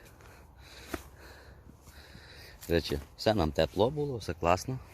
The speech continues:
От, такі туманіще, якісь краки приволокло.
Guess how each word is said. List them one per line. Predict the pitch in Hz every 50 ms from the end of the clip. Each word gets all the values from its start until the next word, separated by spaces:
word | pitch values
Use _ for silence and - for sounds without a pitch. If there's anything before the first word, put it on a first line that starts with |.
| - - - - - -
От, | 98 92 - -
такі | - - - - 90
туманіще, | 87 - - 82 80 78 80 80 80 82 82 - - - 87 98 - - - - - - - - - - - - -
якісь | - - - - -
краки | - - 80 78 - - 101 107 107 101 - - - - - - - - - - - - - - - - - - - - - - - - - - -
приволокло. | - 95 92 95 95 95 95 - - 98 98 95 95